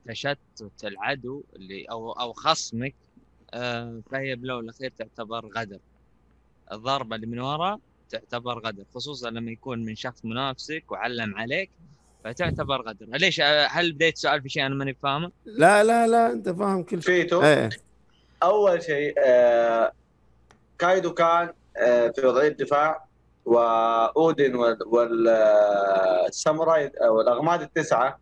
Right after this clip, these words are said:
Speaker 3: هاجمين على، آه، كايدو، فهذه تعتبر حرب، قتال، ما في شيء اسمه واحد ضد واحد. هذا أول شيء،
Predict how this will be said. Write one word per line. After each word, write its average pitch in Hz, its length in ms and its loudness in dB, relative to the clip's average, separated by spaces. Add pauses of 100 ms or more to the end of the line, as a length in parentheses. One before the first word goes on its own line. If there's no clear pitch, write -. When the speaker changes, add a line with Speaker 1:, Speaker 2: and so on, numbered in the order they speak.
(560)
Speaker 3:
هاجمين 156 440 2
على، 147 440 4 (240)
آه، 113 580 4
كايدو، 107 300 0 (120)
فهذه 160 360 2
تعتبر 151 460 2 (120)
حرب، 165 340 0 (840)
قتال، 151 380 2 (540)
ما 175 160 2
في 151 80 -12
شيء 156 140 -2
اسمه 147 200 -4
واحد 135 380 2
ضد - 60 -14 (160)
واحد. - 260 -2 (500)
هذا 147 160 2
أول 139 280 0
شيء، 82 200 -12